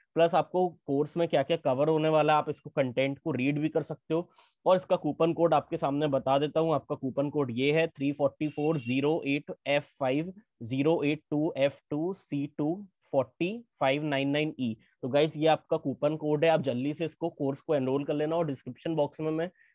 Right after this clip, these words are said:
हर course की आपको link दे दूंगा guys, तो आपको बस enroll करना और कुछ नहीं करना guys, ठीक है? जल्दी से जल्दी कर लेना, नहीं तो expire हो जाएगा coupon।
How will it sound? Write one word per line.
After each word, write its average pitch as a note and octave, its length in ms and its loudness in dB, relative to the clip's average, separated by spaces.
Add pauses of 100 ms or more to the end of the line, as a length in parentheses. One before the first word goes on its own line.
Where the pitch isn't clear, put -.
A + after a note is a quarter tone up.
(140)
हर D3+ 160 4
course D3+ 360 -2
की E3 140 -2
आपको D3 240 2
link C3+ 300 0
दे D3 180 0
दूंगा D3+ 200 0
guys, D3 280 0
तो E3 60 0
आपको D3 260 -2
बस D#3+ 260 0
enroll C#3 400 2
करना D3+ 300 0
और E3 100 4
कुछ C#3 220 -8
नहीं B2+ 120 -4
करना A2+ 280 -6
guys, G#2+ 280 -12
ठीक B2+ 140 -6
है? C#3+ 120 -2 (280)
जल्दी C3+ 280 2
से E3+ 120 -2
जल्दी C#3 320 2
कर D#3+ 120 2
लेना, D#3 260 2
नहीं D#3 200 -2
तो D3+ 140 -2
expire C3 420 0
हो B2+ 60 2
जाएगा A#2 220 -2
coupon। A#2 360 -14